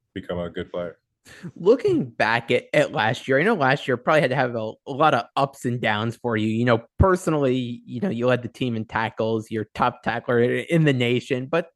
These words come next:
Speaker 2: you know, again, there was a, a, a coaching change made in the middle of the season. It was a tough year coming off a year where you didn't play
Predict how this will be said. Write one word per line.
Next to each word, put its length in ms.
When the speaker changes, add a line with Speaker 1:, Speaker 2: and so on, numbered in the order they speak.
Speaker 2:
you 100
know, 260
again, 320
there 100
was 160
a, 200
a, 120
a 60
coaching 500
change 380
made 200
in 80
the 60
middle 280
of 80
the 80
season. 400
It 100
was 240
a 60
tough 280
year 180
coming 320
off 220
a 20
year 160
where 100
you 180
didn't 220
play 300